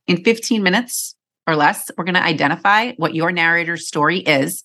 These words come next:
I would bet you money on this. Fifteen minutes or less, we're gonna figure out what your story is, what the narrator's saying in there,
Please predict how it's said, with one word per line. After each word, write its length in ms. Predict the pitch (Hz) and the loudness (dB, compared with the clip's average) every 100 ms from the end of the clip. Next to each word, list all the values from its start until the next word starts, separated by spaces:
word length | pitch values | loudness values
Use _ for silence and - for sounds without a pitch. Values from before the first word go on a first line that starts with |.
| - | -2
I 60 | |
would 140 | 226 214 | 0 0
bet 140 | 269 | 0
you 120 | 196 | 0
money 200 | 170 151 | 0 0
on 120 | 143 101 | 0 -2
this. 240 | - - - - - | -8 -12 -16 -20 -2
Fifteen 280 | 254 254 277 | -2 0 0
minutes 260 | 262 226 220 | 0 0 0
or 40 | |
less, 220 | 180 165 | 0 0
we're 80 | 180 | 0
gonna 160 | 165 160 | 0 0
figure 220 | 170 156 | 2 2
out 100 | - | 2
what 120 | 175 | 0
your 80 | 240 | -2
story 380 | - 233 190 180 | 0 2 4 2
is, 240 | 196 - | 0 -6
what 140 | 180 175 | -10 -4
the 60 | |
narrator's 480 | 202 208 220 220 220 | 0 2 0 -4 -2
saying 240 | 208 185 | 0 0
in 80 | 170 | 0
there, 320 | 160 151 165 | 2 2 0